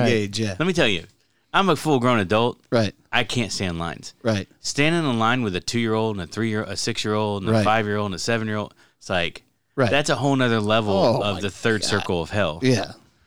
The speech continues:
Speaker 2: So,
Speaker 1: Yeah.
Speaker 2: so, you know, that's animal class.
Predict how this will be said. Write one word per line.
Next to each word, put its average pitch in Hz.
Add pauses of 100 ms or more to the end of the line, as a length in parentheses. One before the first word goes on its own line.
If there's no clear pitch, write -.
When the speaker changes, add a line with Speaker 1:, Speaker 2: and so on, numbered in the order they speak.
(300)
Speaker 2:
So, 120
Speaker 1:
Yeah. 131 (680)
Speaker 2:
so, 135
you 131
know, 90 (1600)
that's 165
animal 117
class. -